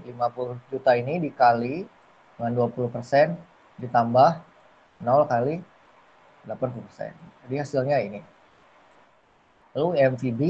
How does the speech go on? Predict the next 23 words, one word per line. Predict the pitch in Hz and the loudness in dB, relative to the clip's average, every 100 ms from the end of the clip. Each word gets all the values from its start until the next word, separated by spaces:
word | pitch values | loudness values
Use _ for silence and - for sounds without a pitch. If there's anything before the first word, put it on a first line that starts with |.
| 202 - _ _ _ _ _ _ _ _ _ _ _ _ | -2 -8 _ _ _ _ _ _ _ _ _ _ _ _
dengan | 131 135 127 | -2 0 2
probabilitas | 135 135 127 131 131 127 | 2 4 2 2 2 2
yang | 131 120 | 2 2
sama, | 120 143 208 156 | 4 4 4 0
yang | |
tadi | 123 123 | -2 0
contohnya | 123 117 131 175 | 0 0 2 4
berarti | 143 143 | 4 2
sepuluh | 185 - 139 131 | -2 0 2 2
juta | 123 123 180 - - _ _ _ _ _ _ _ _ _ _ _ _ _ _ _ _ _ _ _ _ _ _ - | 0 6 6 6 -12 _ _ _ _ _ _ _ _ _ _ _ _ _ _ _ _ _ _ _ _ _ _ -18
dikali, | 127 127 123 151 180 - - _ | -4 2 4 4 0 -4 -20 _
eh, | - | -2
ditambah | 139 - 131 180 | 2 4 6 6
dengan | 151 156 190 - - - - _ | 8 8 6 0 -20 -20 -20 _
nol | 160 | 4
koma | 151 156 | 6 6
lima | 147 135 131 | 6 8 6
lima | 135 175 | 8 6
dikali | 147 131 160 | 6 4 2
nol. | 127 113 92 - _ _ _ _ _ _ _ _ _ _ _ _ _ _ _ _ _ _ | 2 0 0 -6 _ _ _ _ _ _ _ _ _ _ _ _ _ _ _ _ _ _
Ini | 127 123 | -8 -6
ya. | 120 - _ _ _ _ _ _ _ _ _ _ | -8 -16 _ _ _ _ _ _ _ _ _ _
Ini | 113 123 170 | -8 -4 -4